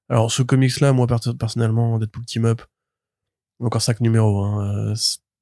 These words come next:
pff, je, est-ce que je suis, est-ce que je suis froidement honnête et je dis que je m'en moque, euh, quitte à vexer les fans de Rob Liefeld ? Il faut peut-être arrêter de se mentir, voilà, moi, je suis pas un fan de Liefeld.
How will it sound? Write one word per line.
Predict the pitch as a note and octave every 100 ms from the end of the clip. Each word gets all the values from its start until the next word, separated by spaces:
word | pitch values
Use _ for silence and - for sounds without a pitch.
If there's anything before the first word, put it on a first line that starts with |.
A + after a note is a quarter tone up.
| _ _
pff, | - - _ _ _ _ _ _ _ _
je, | A2 A#2+ B2+
est-ce | A2+
que | -
je | B2 -
suis, | A#2+ A#2+
est-ce | A#2
que | -
je | B2
suis | B2
froidement | - C3 B2 A#2+
honnête | A#2+ B2 B2+
et | A2+
je | A2
dis | A#2
que | A2+ A2+
je | A2
m'en | A2
moque, | A#2 A#2 -
euh, | A2+ A2 G#2+
quitte | - A#2
à | A2+
vexer | A2 - A#2
les | A2
fans | A2+
de | A2+
Rob | A2 A2
Liefeld ? | A2+ A2 A#2 A2+ _ _ _ _ _ - _ -
Il | A#2
faut | - B2 A#2+ A#2+ B2 -
peut-être | A#2+
arrêter | A#2 A#2+
de | A#2+
se |
mentir, | B2 B2+ C3+
voilà, | A#2 A2
moi, | A2
je |
suis | -
pas | G#2+
un |
fan | G#2+ - A2+
de | A2
Liefeld. | G#2 A2 B2 C3+ C#3